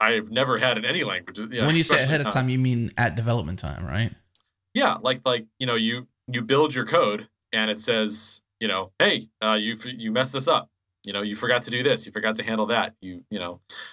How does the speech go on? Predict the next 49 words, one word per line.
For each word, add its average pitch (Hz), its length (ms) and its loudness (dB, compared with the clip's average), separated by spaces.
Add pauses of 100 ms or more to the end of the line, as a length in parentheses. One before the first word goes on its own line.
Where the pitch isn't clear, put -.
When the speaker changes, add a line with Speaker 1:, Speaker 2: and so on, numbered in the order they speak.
(120)
Speaker 1:
uh, 95 160 0
there's 101 200 0
this 110 120 -4
corner 131 260 4
case 110 300 0
that 110 200 0 (200)
could 127 240 2
blow 117 240 6
up 113 160 2
under 107 100 -2
these 110 180 2
circumstances. 101 640 -4
Don't 104 160 -2
forget 110 220 0
to 107 80 -2
handle 104 320 -2
it." - 120 -10
Things 107 200 -2
like 98 140 0
that. 113 280 0 (640)
And, 110 320 2
uh, 104 180 4
it's 123 160 -2
just 139 280 0
so 151 180 4
good 143 200 4
at 110 120 -4
catching 139 340 -2
things 95 300 -6
that 110 200 -2
we 107 180 -2
have 110 140 -4
not 110 280 0
had 113 260 2
a 95 60 -2
single 104 320 -4
one 104 420 -2 (160)
make 110 160 2
it 107 80 -4
to 110 100 -2
our 95 80 2
end 101 200 -2
users 92 400 -4
in 85 100 -20
six 110 260 -6
months. 123 400 -2 (460)
And, 101 320 -2
I 113 60 2
mean, 113 320 -2